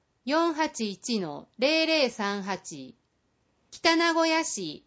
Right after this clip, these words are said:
徳重吉原六十四の一。電話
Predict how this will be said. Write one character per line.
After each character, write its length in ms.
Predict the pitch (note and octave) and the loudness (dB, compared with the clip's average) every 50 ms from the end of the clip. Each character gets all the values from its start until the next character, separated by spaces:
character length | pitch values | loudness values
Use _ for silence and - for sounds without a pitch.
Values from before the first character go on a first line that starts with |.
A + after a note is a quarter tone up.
| _ _ _ | _ _ _
徳 280 | B3 B3 A#3+ - E4+ | -6 -2 0 0 0
重 520 | D#4+ - C#4 A#3+ F#3+ F3 D#3 D3 C#3 - - _ _ _ | 2 2 0 0 0 -2 -4 -4 -6 -10 -16 _ _ _
吉 320 | - A3+ A3+ - E4+ E4 C#4 | -2 0 2 2 2 2 2
原 440 | B3+ B3 G#3 F3+ D3+ C3+ C3+ - - _ _ _ _ _ | 0 0 -2 -2 -4 -6 -8 -10 -16 _ _ _ _ _
六 280 | - G#3+ A3 - E4+ E4 | -4 -4 0 2 2 2
十 300 | D4 D#4+ E4 E4 D#4+ D#4 | 4 2 2 2 2 4
四 320 | D#4 D#4 D#4 D#4 C#4+ B3 | 2 2 2 2 2 0
の 120 | G3+ F3 | 0 -2
一。 540 | D#3 D3 D#3+ - - F3+ E3+ E3 D#3+ - - _ _ _ _ _ _ _ _ _ _ _ _ _ _ _ _ _ _ _ _ _ _ _ _ _ _ _ | -4 -6 -8 -12 -10 -10 -8 -10 -10 -12 -16 _ _ _ _ _ _ _ _ _ _ _ _ _ _ _ _ _ _ _ _ _ _ _ _ _ _ _
電 300 | A3+ G#3 G#3 G#3 G3+ G3 | -2 -2 -2 -2 -4 -2
話 300 | G3 F#3+ F3+ F3 - | -2 -2 -2 -4 -6